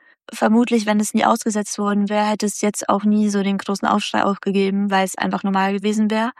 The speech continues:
Aber dadurch, dass wir jetzt wieder in der Situation sind, dass es eben ja für viele nicht normal ist und auch nicht selbstverständlich, da entsprechend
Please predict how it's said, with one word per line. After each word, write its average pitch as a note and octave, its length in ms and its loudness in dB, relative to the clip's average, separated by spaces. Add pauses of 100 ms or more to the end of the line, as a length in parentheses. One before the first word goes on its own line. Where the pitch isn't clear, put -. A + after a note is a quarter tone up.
Aber G3+ 280 2
dadurch, G3 260 0
dass G3+ 220 -4
wir G#3+ 80 2
jetzt G#3 200 -2
wieder G#3 180 4
in G#3 80 4
der G3+ 100 4
Situation G3 500 -2
sind, G#3+ 260 2
dass G3+ 180 -4
es - 200 -6 (100)
eben F#3+ 540 -4
ja G3+ 120 -2
für G3+ 140 -2
viele G3+ 240 2
nicht A3 240 0
normal A3 300 4
ist A3 100 -4
und A3 100 -4
auch G3 120 -2
nicht F#3+ 140 -4
selbstverständlich, G3 680 -4
da G3+ 280 -4 (180)
entsprechend G3+ 640 -2